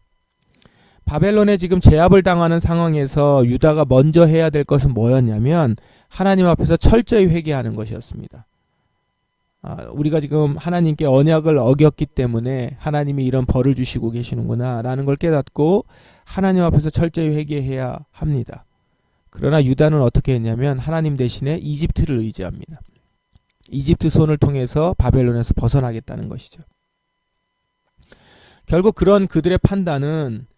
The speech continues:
심판과 멸망을 자초하게 됩니다. 회개하지 않았음이 그들이 이집트에게 도움을 요청하는 행위로 나타나는 것이죠.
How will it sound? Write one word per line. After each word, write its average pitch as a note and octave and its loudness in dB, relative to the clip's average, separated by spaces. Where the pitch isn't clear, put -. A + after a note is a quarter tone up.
심판과 E3+ -2
멸망을 C#3 -2
자초하게 A#2+ -6
됩니다. - -18
회개하지 E3+ -4
않았음이 B2 -6
그들이 C3 -6
이집트에게 D3 -4
도움을 D#3 6
요청하는 C#3+ 2
행위로 E3+ -2
나타나는 B2 -10
것이죠. A2+ -18